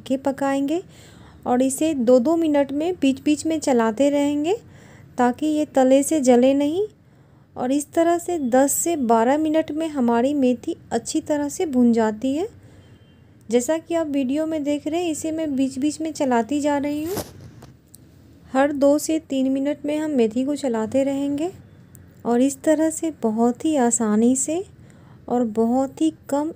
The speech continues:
इंग्रेडिएंट्स के साथ हमारी मेथी आलू की सब्ज़ी तैयार हो जाती है।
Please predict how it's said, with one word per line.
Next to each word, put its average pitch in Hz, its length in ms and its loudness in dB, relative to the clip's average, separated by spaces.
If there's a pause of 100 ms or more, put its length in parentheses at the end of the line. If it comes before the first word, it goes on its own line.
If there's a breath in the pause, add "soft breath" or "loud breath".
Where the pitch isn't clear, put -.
इंग्रेडिएंट्स 262 800 4
के 269 180 -2
साथ 247 440 -4 (460 loud breath)
हमारी 233 420 2
मेथी 254 400 2
आलू 247 260 0
की 247 160 -6
सब्ज़ी 240 420 -4
तैयार 214 380 0
हो 220 120 -4
जाती 240 380 -6
है। 359 180 -12